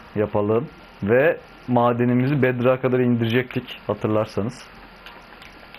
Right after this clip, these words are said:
Onun için ekipman hazırlığına geçelim.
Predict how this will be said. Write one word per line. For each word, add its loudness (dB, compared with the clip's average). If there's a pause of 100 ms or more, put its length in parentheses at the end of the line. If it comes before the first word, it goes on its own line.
(500)
Onun 2
için -2 (680)
ekipman -2
hazırlığına 2
geçelim. 0